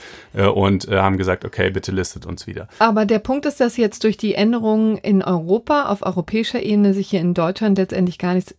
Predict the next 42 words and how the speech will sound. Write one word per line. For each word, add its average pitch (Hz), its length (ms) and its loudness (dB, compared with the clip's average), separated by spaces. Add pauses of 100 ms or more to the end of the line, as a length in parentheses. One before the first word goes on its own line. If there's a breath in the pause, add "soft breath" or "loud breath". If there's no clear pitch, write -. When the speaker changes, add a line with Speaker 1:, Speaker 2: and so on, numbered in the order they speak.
(100)
Speaker 2:
ändert, 311 640 0
weil 233 320 -2
wir 233 160 0
hier 240 420 -2
das 220 300 -4
schon 214 540 0
ebenso 185 380 4
haben, 156 260 2
wie 160 160 -2
wir 151 60 -2
es 151 100 -6
eben 151 160 -2
gerade 147 220 -6
beschrieben 139 360 -8
haben, 135 140 -8
oder? 110 160 4
Speaker 1:
Ähm, 110 200 2
ja, 110 340 4
ich - 280 -8
glaube, 110 320 6
dass 107 180 4
die - 120 -2
Ausgestaltung 104 680 2
des 95 140 -2
europäischen 98 460 0
Leistungsschutzrechts 95 720 -4
dann 101 140 0
im 101 100 2
Detail 98 340 0
ein 101 120 2
bisschen 98 260 -2
anders 101 300 0
ist 95 180 -6
als, 95 280 -4
als - 240 -4
das 185 140 -2
Speaker 2:
Mhm. 180 40 4
Speaker 1:
deutsche 165 280 2
Gesetz, 92 300 -4
was 95 180 -4
wir 90 120 2
haben. 92 260 2